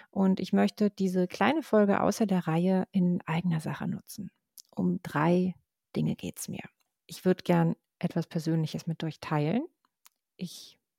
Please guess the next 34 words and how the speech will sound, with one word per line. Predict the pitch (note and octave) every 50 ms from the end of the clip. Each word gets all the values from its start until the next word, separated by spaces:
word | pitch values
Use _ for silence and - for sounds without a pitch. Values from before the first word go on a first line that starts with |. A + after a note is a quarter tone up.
| _ -
möchte | F3 F3 F3 F3 E3 - - - - -
euch | E3+ D#3+ - -
einen | F3 D#3+ D#3+ -
kleinen | - - D3+ D3+ - - - _ -
Ausblick | - - - F#3+ - - - G#3+ G#3+ -
geben | - - G3 F#3 F#3 F3+ -
auf | E3+ E3+ -
die | - E3+ E3+
nächsten | E3+ E3+ E3 - - - - E3
Folgen | - - - E3+ F3+ F#3+ G#3+ A3 A#3 A#3 - - - - - - - - - _ _
und | - G#3 A#3 C4 D#4+ D4 - - _ _ _ _ _ _ _ - - _ _
ich | - F#3+ - -
habe | F3+ - F3 E3+
ein | E3
Anliegen. | - - - - - - - - - - _ _ _ _ _ _ _
Fangen | - F3+ F#3+ G#3+
wir | A#3 G#3
vorne | - G#3+ G3+ G3 F#3+ -
an. | - F3 F3+ A#3 C4+ C#4+ - - _ _ _ -
Etwas, | - G#3+ G#3+ - A3 A3 A3 A3 G#3+ - - -
das | - F3+ E3+ -
ich | G#3 -
mit | F#3+ F#3 - F3+
euch | F3+ - -
teilen | - - F#3+ G3+ A3 G#3 E3+ D#3
möchte, | D#3 D3 D3+ - - F#3+ G#3 G3+
das | E3+ F3 E3+ -
sind | - G3+ G#3 G#3 G#3 G3
meine | F3 F3 F3+ F3+ F3+ F#3 G3 - - - - - _ _ _ _
Podcast-Gefühle. | - - D4+ - - - - - - - - - - - _ - - D#3 - - - _ _ _ _ _ _ _ _ _ _ _ _ _ _ -
Das | F#3 F3+ F#3 F3+ - - - -
Gefühl, | - F#3 - - - A#3 C4 C4+ C4+ C4
das | C4 G3+ G3 F#3 -
ich | G3 F#3+ F3 - - -